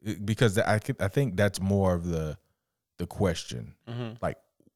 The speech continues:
Speaker 1: why would somebody be disciplined? Why, for what reason would you wanna go to the gym?
Speaker 2: Oh, were you asking me?
Speaker 1: Yeah.
Speaker 2: Oh, well, I enjoyed it. It was fun.
Speaker 1: Okay.
Speaker 2: I, I loved it.
Speaker 1: But what did you enjoy about it?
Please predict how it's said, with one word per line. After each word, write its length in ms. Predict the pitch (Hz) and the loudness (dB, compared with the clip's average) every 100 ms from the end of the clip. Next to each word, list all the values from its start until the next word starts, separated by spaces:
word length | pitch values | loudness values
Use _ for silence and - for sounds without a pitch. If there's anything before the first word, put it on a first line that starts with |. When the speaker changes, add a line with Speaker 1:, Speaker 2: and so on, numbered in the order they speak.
| 85 82 85 | -20 -20 2
Speaker 1:
why 300 | 104 117 110 | 4 6 4
would 220 | 92 82 | 2 -2
somebody 360 | - 87 80 78 | -2 -2 -2 -2
be 200 | 80 101 | -2 -2
disciplined? 600 | 78 - - - 67 - _ _ _ _ _ _ _ | -4 -10 -12 -12 -12 -12 _ _ _ _ _ _ _
Why, 300 | - 101 104 - 85 87 - _ 98 _ _ _ | 0 4 4 2 -4 -8 -12 _ -20 _ _ _
for 200 | 117 107 | 4 6
what 240 | 95 123 | 6 4
reason 380 | 95 113 98 90 | 6 4 4 2
would 140 | 90 82 | 0 -2
you 60 | |
wanna 220 | 85 82 80 | -4 -4 -2
go 200 | 85 82 | -2 -2
to 120 | 76 | -6
the 100 | 71 | -12
gym? 260 | 71 85 - - _ _ _ _ _ _ _ _ _ _ _ _ _ 107 | -6 -6 -6 -16 _ _ _ _ _ _ _ _ _ _ _ _ _ -10
Speaker 2:
Oh, 240 | 104 90 _ _ _ - | -10 -10 _ _ _ -4
were 120 | 139 | -2
you 140 | 147 | 2
asking 360 | 120 143 - 185 | 4 4 2 -4
me? 120 | 247 - - | -6 -10 -4
Speaker 1:
Yeah. 200 | 110 95 - - | 2 2 2 6
Speaker 2:
Oh, 180 | 147 | 8
well, 200 | 107 95 | 8 2
I 100 | 117 | 0
enjoyed 420 | 120 98 139 185 92 | 0 -2 -4 -4 -8
it. 140 | 76 _ _ _ _ | -12 _ _ _ _
It 60 | 117 | -8
was 180 | 107 - | -8 -8
fun. 420 | - 117 143 95 | -4 0 0 0
Speaker 1:
Okay. 60 | |
Speaker 2:
I, 420 | 69 90 98 71 98 | -4 -6 -6 -4 -4
I 20 | |
loved 380 | 92 107 143 113 | -2 -2 -4 -6
it. 140 | 92 | -2
Speaker 1:
But 60 | 107 | 4
what 120 | 110 | 4
did 140 | 98 90 | 4 0
you 80 | 90 | -2
enjoy 340 | 82 92 82 | 0 -2 -2
about 300 | 76 90 82 | 0 0 0
it? 100 | - | -6